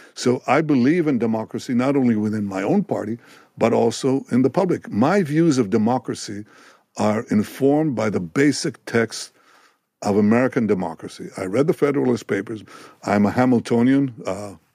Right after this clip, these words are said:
in many ways, uh, but also a Madisonian. And these two are basically, they, they set the ground rules. Uh, I believe in the, you know, I'm, I'm, uh, John Locke and Montesquieu are my, uh,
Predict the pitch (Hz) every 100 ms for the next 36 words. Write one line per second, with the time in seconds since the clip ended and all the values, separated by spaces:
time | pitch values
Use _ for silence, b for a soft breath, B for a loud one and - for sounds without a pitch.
0 | - 104 113 120 117 123 143 - B B
1 | B B 95 92 104 104 _ 123 123 127
2 | - 110 107 107 101 - 101 110 135 B
3 | B B B B - 95 113 110 - 117
4 | 95 92 104 113 - 104 98 117 120 -
5 | - _ b b 120 120 139 113 98 107
6 | 98 95 110 120 - B B B 104 98
7 | 110 110 117 147 135 117 101 98 87 b
8 | b b 104 107 104 110 110 101 104 104
9 | - b - 104 95 120 143 131 131 135
10 | 113 110 123 117 - - 131 139 117 104
11 | 98 104 98 107 - 90 85